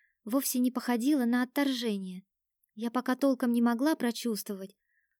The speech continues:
Уж очень кратковременно реагировал знак четырехлистника на солнечном сплетении. Но все равно тут дело, похоже, было вовсе не в намеке держать дистанцию. «Как думаешь, это опасно?» Я встревоженно смотрела на Эйрона.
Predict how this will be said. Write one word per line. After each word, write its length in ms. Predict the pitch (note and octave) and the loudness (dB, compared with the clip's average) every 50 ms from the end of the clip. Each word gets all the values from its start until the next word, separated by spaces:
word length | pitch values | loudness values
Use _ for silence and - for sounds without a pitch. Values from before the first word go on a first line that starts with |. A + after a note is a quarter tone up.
| _ - | _ -2
Уж 180 | - B3+ - - - | -2 -2 -2 -2 0
очень 300 | - D4 C#4 - B3+ A#3+ | 0 0 2 2 0 0
кратковременно 840 | A3+ A#3+ B3 - - B3 A#3 A3+ C4+ D#4+ E4 C#4 A#3+ A3 G#3+ G#3+ A3+ | 0 -2 -4 -2 -2 -4 -2 0 0 2 2 2 2 2 0 0 0
реагировал 640 | A3+ A#3+ A#3 A#3 A3 A3 C4 C#4 B3+ A3 A3 A3+ A3+ | 0 0 -2 -2 -2 0 0 0 0 0 -2 -6 -6
знак 280 | G#3+ A#3 B3 A#3+ A3+ | -2 0 0 0 0
четырехлистника 880 | - - A3+ A#3+ A#3 A#3 A3 - C#4+ E4+ - - - A3 - - F#3 - _ | -2 -4 -4 -2 -2 -4 -2 2 2 2 2 2 0 -4 -4 -6 -10 -8 _
на 120 | - B3 A#3 | -2 0 0
солнечном 480 | - D4 D4 C#4+ C4+ - - B3+ C4+ | 0 -2 -2 -2 -4 -4 -4 -4 -4
сплетении. 760 | B3+ - - C#4 D4 - - B3 A3 G3+ F#3 F#3 F3+ F#3 G3 _ _ _ _ _ _ _ _ _ _ _ - | -4 -4 -4 -4 -4 -2 -2 -2 -2 -2 -4 -6 -10 -12 -14 _ _ _ _ _ _ _ _ _ _ _ -4
Но 100 | A3 A3+ | -4 -2
все 180 | - - B3+ | -2 0 0
равно 320 | A#3+ A#3 A#3 A#3 C4+ D4+ C#4+ | 0 0 0 0 0 -2 -2
тут 160 | - A#3 G3+ | -4 -4 -4
дело, 320 | G3+ - D4+ D#4+ C#4+ A#3+ | -2 0 2 2 2 0
похоже, 460 | - A3+ A3 - A#3 A3+ G#3+ G3 A3 | -2 -6 -8 -4 -4 -4 -4 -4 -4
было 280 | G3+ G3+ A3 G#3 G3 G3+ | -2 -2 -2 -2 -2 -2
вовсе 300 | G#3 C4+ D4 - - B3+ | -2 -2 -2 -2 -2 -2
не 140 | A#3+ A#3 A3+ | -2 -2 0
в 60 | A3 | 0
намеке 500 | A#3 A#3 A3+ A#3+ D4 D#4 C#4+ - G#3 G3 _ _ _ _ _ _ - | 2 2 2 0 -2 -4 -6 -8 -12 -14 _ _ _ _ _ _ -4
держать 380 | G#3 A#3 A3+ A3+ C#4 C#4 A#3+ | -4 -2 -2 0 0 -2 -2
дистанцию. 720 | A3+ C4+ - - - A#3 G3+ F#3 F#3 - - F#3+ F#3 F#3+ - _ _ _ _ _ _ _ _ _ _ _ _ _ _ _ _ _ | -2 -4 -4 -2 -2 -2 -2 -4 -6 -8 -10 -12 -12 -16 -18 _ _ _ _ _ _ _ _ _ _ _ _ _ _ _ _ _
«Как 200 | - - C4 C4 | -6 -6 -6 -4
думаешь, 460 | A#3 A#3 A#3 G#3 G3 G3 G3 G3 - - | -2 -2 -2 -2 -4 -8 -10 -10 -6 -6
это 220 | B3+ B3+ B3 B3 | -4 -4 -4 -4
опасно?» 520 | B3 - D#4 E4 E4 - - G#3+ G3 G3 _ _ _ _ _ _ _ _ _ _ _ - | -2 -2 0 0 0 0 -2 -2 -4 -4 _ _ _ _ _ _ _ _ _ _ _ -2
Я 160 | A3 C4 C#4+ | 0 0 0
встревоженно 560 | - - B3 B3+ A3 B3+ C#4 C4+ C#4+ C#4 B3+ | 0 -2 -4 -2 0 -2 -2 0 0 -2 -2
смотрела 480 | A#3 - A#3+ A#3 A#3 A#3+ C4 C4+ C4+ C4+ | 0 0 0 0 2 2 0 0 2 0
на 140 | C4+ C4+ - | 0 -2 -2
Эйрона. 460 | A3 G#3 G3+ G3 G3 G3 F#3+ F#3 F#3+ | -2 -4 -2 -2 -4 -4 -6 -8 -10